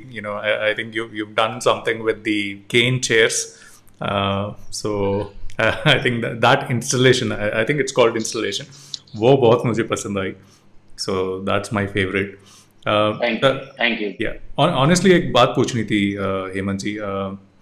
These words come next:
Speaker 1: बहुत सारे artist, uh, you know, college करते हैं as an artist and then, uh,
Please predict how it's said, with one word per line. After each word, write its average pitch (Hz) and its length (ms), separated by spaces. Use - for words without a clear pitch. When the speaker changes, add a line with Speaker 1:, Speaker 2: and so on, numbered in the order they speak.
Speaker 1:
बहुत 110 200
सारे 135 200
artist, 113 580
uh, 95 600
you 95 120
know, 95 100
college 101 320
करते 101 300
हैं 92 360
as 95 300
an 90 140
artist 92 420
and 95 360
then, 92 440
uh, 90 440